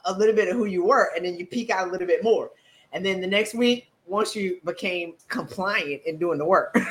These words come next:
<laughs> right? <laughs> Once you became compliant, and then you open up a little bit more, and then you be like this, "I just heard something," right? And your inner being is like, "Let me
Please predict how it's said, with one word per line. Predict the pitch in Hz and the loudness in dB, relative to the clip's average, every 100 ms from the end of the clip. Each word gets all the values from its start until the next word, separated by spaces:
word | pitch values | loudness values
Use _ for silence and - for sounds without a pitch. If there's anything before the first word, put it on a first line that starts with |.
| 640 | 4
<laughs> | 262 - | 4 4
right? | 262 262 - 254 294 - - - - 622 - - - - - _ - - - - - _ - - _ _ _ _ - - - - - - _ - _ _ _ - - _ | 4 4 4 2 2 2 0 0 2 -2 4 4 4 -12 -20 _ -6 -6 -8 -16 -16 _ -16 -16 _ _ _ _ -4 -4 -12 -10 -10 -10 _ -20 _ _ _ -20 -20 _
<laughs> | 294 - 440 294 523 440 - - _ _ _ | -16 -4 -4 2 2 2 -4 -10 _ _ _
Once | - 466 | -2 -2
you | 440 | 0
became | - 262 | -2 -2
compliant, | - 190 - 202 - 220 175 - _ _ _ | -4 -6 -4 0 2 0 -6 -12 _ _ _
and | 196 | -2
then | 277 349 | 4 4
you | 302 285 | 2 2
open | 247 269 294 | 6 6 6
up | 294 | 2
a | 285 | 2
little | 277 | 2
bit | 277 254 | 2 0
more, | 294 330 226 | 2 2 2
and | 226 | 0
then | 269 311 | -2 -2
you | |
be | 294 | -2
like | 302 294 | 0 2
this, | 277 202 | 2 2
"I | - 494 | -4 -4
just | 440 427 | -4 0
heard | 508 508 | 2 2
something," | - 233 - 147 120 _ | 0 -2 -2 -6 -8 _
right? | 175 220 269 605 _ _ - | -2 0 -2 -6 _ _ -4
And | 220 | -2
your | 254 | 2
inner | 285 294 | 0 0
being | 320 311 | -2 -2
is | 277 | -2
like, | 269 262 - _ _ _ _ - | -2 -4 -8 _ _ _ _ -4
"Let | 427 539 539 | -2 0 0
me | 508 539 | 2 2